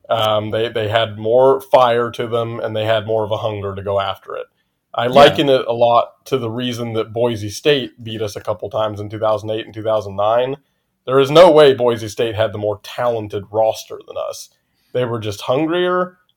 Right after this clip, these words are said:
Speaker 1: They were, they were, they were tougher on the field, and they just kind of outclassed us. And, um, I think as long as you see Oregon doesn't fall into that trap, um, I really do see them. I, I, I see absolutely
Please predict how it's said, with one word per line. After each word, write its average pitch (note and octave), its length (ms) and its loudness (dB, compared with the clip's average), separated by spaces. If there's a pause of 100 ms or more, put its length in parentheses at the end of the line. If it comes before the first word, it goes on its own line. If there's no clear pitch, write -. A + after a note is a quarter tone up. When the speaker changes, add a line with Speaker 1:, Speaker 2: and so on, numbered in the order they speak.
(120)
Speaker 1:
They A2+ 160 -4
were, G#2+ 480 -4
they G#2+ 140 -6
were, G2+ 180 -8
they A2 140 -6
were G2+ 140 -8
tougher D3+ 520 4
on D3+ 140 8
the D3+ 80 0
field, A#2+ 560 -4 (340)
and A#2 160 -4
they A2+ 120 -2
just A2 180 -8
kind B2 160 -2
of A2 80 -2
outclassed D3+ 640 2
us. - 260 -12 (540)
And, A#2 340 -2
um, A2+ 340 -2
I A2+ 140 0
think C#3+ 320 -2 (260)
as B2+ 160 -6
long F#3 280 6
as D#3+ 100 -2
you D3 80 -4
see C#3+ 240 -4
Oregon C3+ 400 0
doesn't B2 380 -2
fall B2 280 4
into A#2 260 -6
that G2 420 -4
trap, F3 440 0 (600)
um, B2+ 320 4
I B2 100 4
really D3+ 380 2
do B2+ 580 -4
see F3 320 -10
them. A2+ 420 -4 (540)
I, D3 80 8
I, D3 340 4
I D3+ 40 8
see F#3+ 420 -4
absolutely C3 1400 -4